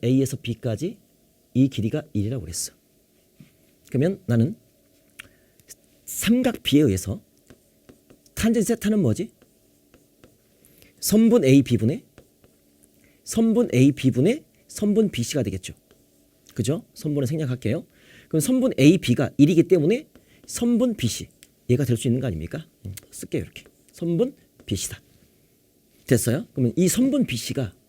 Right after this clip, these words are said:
뭐라고요? 탄젠트 세타가 되는 거랍니다. 그 다음에 코사인 세타는요.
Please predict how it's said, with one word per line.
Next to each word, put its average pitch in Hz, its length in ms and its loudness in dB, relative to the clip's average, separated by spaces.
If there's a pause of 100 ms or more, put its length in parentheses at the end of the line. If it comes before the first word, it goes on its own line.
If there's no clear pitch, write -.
뭐라고요? 120 420 -2 (880)
탄젠트 170 580 -4
세타가 143 400 -10
되는 127 160 -4
거랍니다. - 460 -10 (1300)
그 - 80 0
다음에 160 380 4 (240)
코사인 254 440 0
세타는요. 185 540 -2